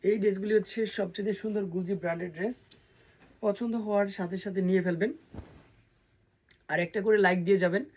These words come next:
যেন ভিডিওটা হারিয়ে না যায়। প্রাইসটা দিচ্ছি মাত্র পনেরোশো পঞ্চাশ, আর যারা কোয়ান্টিটি বেশি নিচ্ছেন সেক্ষেত্রে একটু প্রাইসটা কমে আসতেছে,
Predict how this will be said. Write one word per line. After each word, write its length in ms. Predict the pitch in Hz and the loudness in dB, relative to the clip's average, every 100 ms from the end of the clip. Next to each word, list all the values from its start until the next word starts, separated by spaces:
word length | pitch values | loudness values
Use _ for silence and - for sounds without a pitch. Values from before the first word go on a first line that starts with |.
| _ - _ 180 | _ -20 _ 0
যেন 120 | 180 180 170 | 0 2 0
ভিডিওটা 300 | 185 196 190 180 | 0 0 -2 -2
হারিয়ে 220 | 175 196 | 2 4
না 60 | 180 165 | 4 2
যায়। 120 | 254 - _ _ - - _ | -2 -4 _ _ -20 -20 _
প্রাইসটা 300 | 196 196 233 214 | 4 4 2 -2
দিচ্ছি 280 | 202 - 247 240 | -2 -4 -2 2
মাত্র 200 | 196 185 214 190 | 2 0 -2 0
পনেরোশো 360 | 202 196 185 190 | 0 0 -2 -2
পঞ্চাশ, 360 | 196 180 220 247 - _ - - _ - | -2 0 0 -2 -8 _ -20 -20 _ -6
আর 140 | 156 160 | -4 0
যারা 140 | 185 180 | 0 0
কোয়ান্টিটি 320 | 220 226 240 247 | 0 2 2 2
বেশি 140 | 226 233 | 0 0
নিচ্ছেন 240 | 220 180 233 214 | -2 -2 -6 -4
সেক্ষেত্রে 320 | 202 196 185 190 | -4 -4 -4 -4
একটু 120 | 208 185 | -4 0
প্রাইসটা 300 | 175 - 185 | 0 0 -4
কমে 180 | 202 196 196 | -2 2 2
আসতেছে, 380 | 190 208 190 | 0 -4 -4